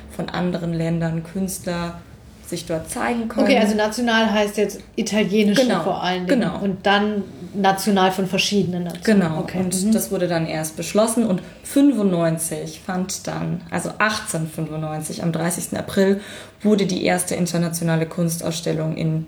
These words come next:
Speaker 1: Venedig eröffnet.
Speaker 2: Und das war ziemlich schnell, wenn man ehrlich ist, ne?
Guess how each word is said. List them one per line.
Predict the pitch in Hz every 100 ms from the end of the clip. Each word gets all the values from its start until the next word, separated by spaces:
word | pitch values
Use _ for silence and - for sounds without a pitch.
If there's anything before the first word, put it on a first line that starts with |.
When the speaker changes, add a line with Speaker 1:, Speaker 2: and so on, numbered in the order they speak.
| - -
Speaker 1:
Venedig | 165 160 165 -
eröffnet. | - - 202 - - - - -
Speaker 2:
Und | 226
das | 214 208
war | 190 180 -
ziemlich | - 247 262 262 233 226 226
schnell, | - 202 185
wenn | 170
man | 170
ehrlich | 165 175 175
ist, | 180 196
ne? | 208